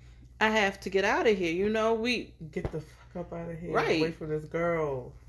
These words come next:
Speaker 1: Yes. So,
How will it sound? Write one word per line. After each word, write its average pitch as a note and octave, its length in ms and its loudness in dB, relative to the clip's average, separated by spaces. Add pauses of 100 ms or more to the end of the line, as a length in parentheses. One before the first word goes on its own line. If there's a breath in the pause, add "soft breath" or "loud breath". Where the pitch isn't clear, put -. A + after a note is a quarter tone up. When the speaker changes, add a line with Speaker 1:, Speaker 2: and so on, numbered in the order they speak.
Speaker 1:
Yes. F#3 840 -4 (920)
So, F3+ 720 4